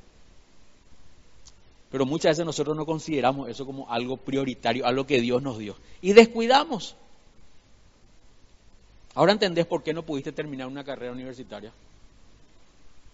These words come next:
Porque fuiste infiel. Te ibas al colegio para ver qué onda, para pelar pinta. Pero jamás aprovechaste bien el tiempo.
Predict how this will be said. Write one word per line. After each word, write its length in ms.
Porque 220
fuiste 280
infiel. 600
Te 80
ibas 220
al 140
colegio 840
para 180
ver 160
qué 180
onda, 400
para 160
pelar 440
pinta. 460
Pero 160
jamás 400
aprovechaste 680
bien 220
el 160
tiempo. 480